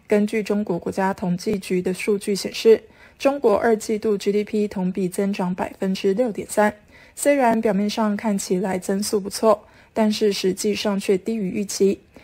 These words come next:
特别是在全球经济增速放缓的大背景下，这个数据显得更加的不利。与此同时，消费者物价指数C P I跟生产者物价指数P P I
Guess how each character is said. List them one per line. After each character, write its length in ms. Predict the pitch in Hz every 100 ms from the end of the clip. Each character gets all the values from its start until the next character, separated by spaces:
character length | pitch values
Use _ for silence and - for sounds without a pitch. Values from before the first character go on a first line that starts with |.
| -
特 140 | - 302
别 300 | 247 214 214
是 180 | - 214
在 180 | 226
全 240 | 214 202 185
球 200 | - 190
经 240 | 196 196
济 180 | 208 208
增 220 | 202 196
速 180 | 202 202
放 260 | 190 254 214
缓 140 | 180
的 100 | 170
大 180 | 214 202
背 180 | 208 190
景 160 | -
下， 300 | - 220 208 - - _
这 180 | - 208
个 120 | 190
数 180 | - 208
据 260 | - 202 -
显 280 | - 175 180
得 120 | 170 -
更 180 | 254
加 180 | 214 190
的 80 | 185
不 140 | 180
利。 320 | 202 214 202 - _ _ _ _ _ _ _
与 120 | 254 262
此 140 | 269
同 200 | 240 214
时， 280 | 220 214 208
消 200 | 214 214
费 240 | 214 214
者 220 | 202 190
物 160 | - 208
价 240 | 196 202
指 200 | 190 190
数 200 | - 214
C 180 | 196 202
P 180 | 196 214
I 280 | 214 214 - - -
跟 160 | 220 226
生 220 | 247 269
产 220 | 226 190
者 220 | 196 190
物 200 | - 202
价 220 | 185 202
指 200 | 190 -
数 180 | - 202
P 160 | 190 208
P 160 | 202
I 240 | - 208